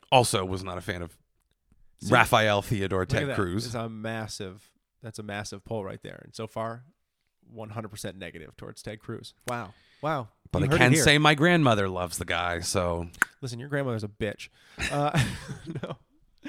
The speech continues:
Speaker 1: She listens to this.
Speaker 2: <laughs> Hey, Gam Gam.
Speaker 1: Um,
Speaker 2: Uh,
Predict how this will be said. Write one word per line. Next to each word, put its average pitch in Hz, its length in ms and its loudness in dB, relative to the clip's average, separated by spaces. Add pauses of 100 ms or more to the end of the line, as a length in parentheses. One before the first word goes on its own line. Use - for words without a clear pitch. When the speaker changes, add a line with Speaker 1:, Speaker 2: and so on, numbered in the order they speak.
(880)
Speaker 1:
She - 180 2
listens 320 480 4
to - 80 -2
this. 98 500 4
Speaker 2:
<laughs> - 40 -12 (1500)
Hey, 233 120 0
Gam 180 260 -2
Gam. 170 300 -2 (680)
Speaker 1:
Um, 131 420 4
Speaker 2:
Uh, 170 460 0